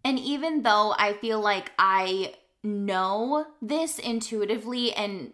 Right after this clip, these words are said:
like, consciously that accountability is important, it's important to loop people in, it's important to call your shot in a public way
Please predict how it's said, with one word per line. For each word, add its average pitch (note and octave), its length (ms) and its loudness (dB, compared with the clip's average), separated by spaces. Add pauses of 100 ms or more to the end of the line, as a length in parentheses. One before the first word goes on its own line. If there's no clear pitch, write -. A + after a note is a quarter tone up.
like, G3+ 260 -2
consciously A3 680 -4
that F#3+ 260 2
accountability F#3+ 680 -4
is F#3 100 -6
important, G3 500 -6
it's F#3+ 140 -12
important G3 360 -8
to G3+ 80 -10
loop F#3+ 220 -8
people G3+ 300 -8
in, G3 140 -4
it's F#3 140 -8
important F#3 300 -6
to F3+ 60 -14
call F#3 260 -2
your F3 160 -6
shot F3+ 320 0
in F#3 80 -10
a F3 40 -8
public E3+ 360 -8
way A#3+ 340 4